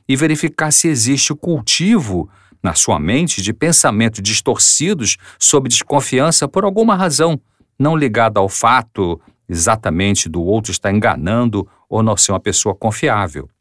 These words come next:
Pode ter pessoas que não estão fazendo nada de mal com você, mas você cisma que está. Isso é uma distorção de pensamento. Podemos trazer para a vida adulta a dificuldade de confiança pela vivência de situações traumáticas na infância,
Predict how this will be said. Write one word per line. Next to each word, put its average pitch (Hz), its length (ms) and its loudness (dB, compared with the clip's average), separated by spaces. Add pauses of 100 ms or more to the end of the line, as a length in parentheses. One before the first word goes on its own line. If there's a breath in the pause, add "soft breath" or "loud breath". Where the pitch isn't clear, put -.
(580)
Pode 92 240 -2
ter 92 180 -4
pessoas 92 500 -2
que - 80 -8
não 98 60 -2
estão 110 180 -2
fazendo 113 260 -2
nada 185 180 0
de 185 140 -4
mal 139 160 2
com 120 100 -6
você, 113 320 0
mas 151 120 -2
você 143 260 -2
cisma 120 640 -2 (260 soft breath)
que - 80 -4
está. 73 320 -2
Isso - 160 -4
é 98 40 -2
uma 92 80 -2
distorção 107 460 -2
de 104 100 -6
pensamento. 131 680 -2 (440)
Podemos 107 400 2
trazer 110 480 0
para 98 220 -4
a - 20 -6
vida 82 320 -4
adulta 87 680 -4 (320)
a 80 320 -2
dificuldade 90 720 -4
de 80 100 -6
confiança 87 800 -2 (380)
pela 95 260 -2
vivência 98 720 -2
de - 60 -2
situações 95 640 -2
traumáticas 101 760 -2
na 90 100 -2
infância, 113 640 -2